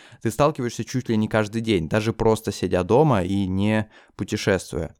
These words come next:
Я знаю, что я говорю довольно банальные вещи, но почему-то до сих пор есть люди, которые уверены, что языки вообще учить не нужно.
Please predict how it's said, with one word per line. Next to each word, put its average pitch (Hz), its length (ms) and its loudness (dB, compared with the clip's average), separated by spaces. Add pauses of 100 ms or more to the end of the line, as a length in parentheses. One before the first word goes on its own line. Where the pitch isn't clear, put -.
(360)
Я 120 360 4
знаю, 123 360 0
что - 160 -2
я 98 40 0
говорю 101 240 -2
довольно 98 320 2
банальные 98 480 2
вещи, 135 340 -2
но 104 140 2
почему-то 123 400 0
до 107 80 -2
сих 117 220 -2
пор 107 200 2
есть 85 220 0
люди, 101 200 -2
которые 95 300 0
уверены, 110 360 2
что - 180 -4
языки 95 540 -2
вообще 98 320 0
учить 92 340 -4
не 90 120 -2
нужно. 127 440 0